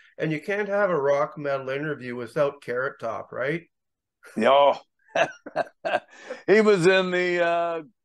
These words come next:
Speaker 2: King Cobra Have a Good Time. Uh, actually,
Speaker 1: Mm-hmm.
Speaker 2: we're gonna go out and do some shows. We're doing, uh,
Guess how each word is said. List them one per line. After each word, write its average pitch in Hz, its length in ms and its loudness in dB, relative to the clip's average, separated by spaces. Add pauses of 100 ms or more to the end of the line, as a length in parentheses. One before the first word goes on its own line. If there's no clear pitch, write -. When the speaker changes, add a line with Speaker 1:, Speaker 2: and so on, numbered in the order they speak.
(240)
Speaker 2:
King 185 280 -10
Cobra 170 440 0
Have 165 200 2
a 165 60 -10
Good 156 300 -8
Time. 117 420 -4 (720)
Uh, 120 60 -6
actually, 160 420 -2
Speaker 1:
Mm-hmm. 156 80 -4
Speaker 2:
we're 175 120 -2
gonna 175 200 -2
go 156 260 0
out 156 360 0
and 135 200 -12
do 147 160 -4
some 135 200 -12
shows. 135 560 2
We're 131 120 -6
doing, 131 520 -4
uh, 117 240 0